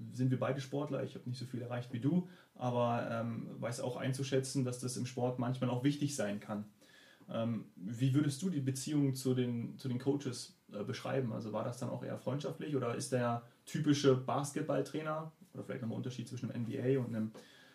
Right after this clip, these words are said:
einem Trainer in, in Europa, ähm, eher hart oder, ähm, gewisse Gleichgültigkeit, weil er hat im nächsten Jahr sowieso wieder ein neues Team? Also wie, wie ist das? Weil ich hab so ein Gefühl, dass es schon irgendwie ein bisschen,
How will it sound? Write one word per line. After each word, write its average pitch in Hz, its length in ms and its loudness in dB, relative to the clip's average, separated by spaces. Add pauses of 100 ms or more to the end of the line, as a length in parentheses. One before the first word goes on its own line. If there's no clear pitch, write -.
(160)
einem 120 140 -2
Trainer 123 340 0
in, 120 220 -2
in 120 280 -2
Europa, 131 640 2 (380)
ähm, 120 420 -2 (1040)
eher 110 420 0 (200)
hart - 440 0 (140)
oder, 120 800 4
ähm, 113 220 0 (680)
gewisse 139 400 6
Gleichgültigkeit, 180 760 4
weil - 100 2
er 120 60 4
hat 123 80 0
im 127 60 4
nächsten 127 260 4
Jahr 123 60 6
sowieso 123 300 4
wieder 180 120 6
ein 165 60 -2
neues 170 260 0
Team? 165 240 -2
Also 131 240 6
wie, 143 300 2
wie 135 300 -2 (560)
ist 127 180 -6
das? 143 240 -4
Weil 101 240 -2
ich 139 120 -2
hab - 80 -4
so 196 80 6
ein 180 60 8
Gefühl, 175 200 2
dass 190 140 4
es - 80 -2
schon 185 160 2
irgendwie 175 180 2
ein 156 80 -2
bisschen, 156 300 0